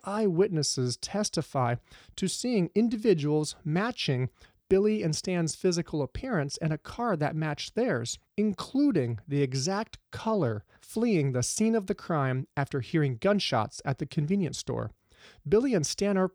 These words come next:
petrified at the case that has been levied against them. The evidence seems straightforward,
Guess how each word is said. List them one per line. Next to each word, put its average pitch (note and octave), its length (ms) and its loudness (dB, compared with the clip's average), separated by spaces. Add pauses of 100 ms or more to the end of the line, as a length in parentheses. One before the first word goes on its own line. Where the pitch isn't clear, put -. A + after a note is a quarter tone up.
petrified C3+ 720 -2
at A#2+ 140 -2
the C#3+ 60 -6
case - 340 -6
that C#3+ 160 0
has C3 80 -2
been C#3+ 260 2
levied G3 300 2
against F#3 420 -2
them. G#2+ 280 -2 (460)
The G#3 240 0
evidence G3 520 2
seems E3+ 520 0
straightforward, G#3 1120 0